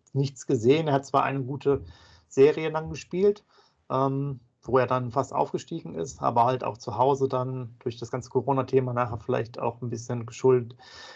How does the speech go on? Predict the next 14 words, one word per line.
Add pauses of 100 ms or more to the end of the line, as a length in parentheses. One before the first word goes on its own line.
(120)
nicht
mehr
den
Punch
hatte (500)
und
ist
in
der
Saison
davor,
wo
er
nach